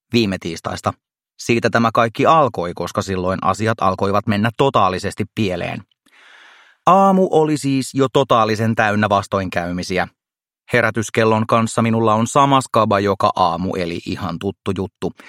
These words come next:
Kisan nimi on Kumpi lentää seinään ensimmäisenä? Minä voitan yhdeksän kertaa kymmenestä.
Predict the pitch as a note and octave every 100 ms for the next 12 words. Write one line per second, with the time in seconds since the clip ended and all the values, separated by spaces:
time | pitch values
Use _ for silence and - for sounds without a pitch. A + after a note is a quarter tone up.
0 | - - C3+ B2+ A#2 A2+ A2+ A2+ A2 G#2
1 | - - - E3 F#3 G3 D3+ C3+ C3+ C3
2 | A#2+ G#2+ G#2+ A#2 A#2+ C3+ A#2+ G2+ F2+ E2
3 | F#2+ F2 _ _ _ _ _ _ - D3
4 | D3 A2 F#2+ F#2+ G2+ G2+ A2+ G2+ - F2+
5 | F#2 F#2+ F#2+ G2+ G2 A2+ F#2 E2+ E2+ -